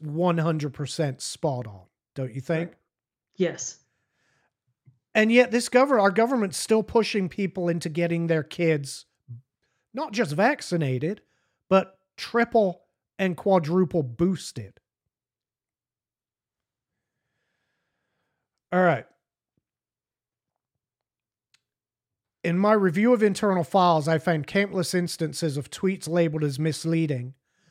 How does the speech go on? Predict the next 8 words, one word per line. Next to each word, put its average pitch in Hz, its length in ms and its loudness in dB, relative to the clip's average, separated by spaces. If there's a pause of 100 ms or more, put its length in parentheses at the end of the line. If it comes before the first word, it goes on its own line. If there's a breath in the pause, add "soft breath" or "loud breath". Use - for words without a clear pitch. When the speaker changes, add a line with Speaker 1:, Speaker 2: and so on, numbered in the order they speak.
(500)
Speaker 1:
or 175 360 6
taken 214 380 0
down 185 280 2
entirely, 147 840 0 (500)
sometimes 208 680 2
triggering 185 640 2
account 170 380 -2
suspensions, 165 880 -4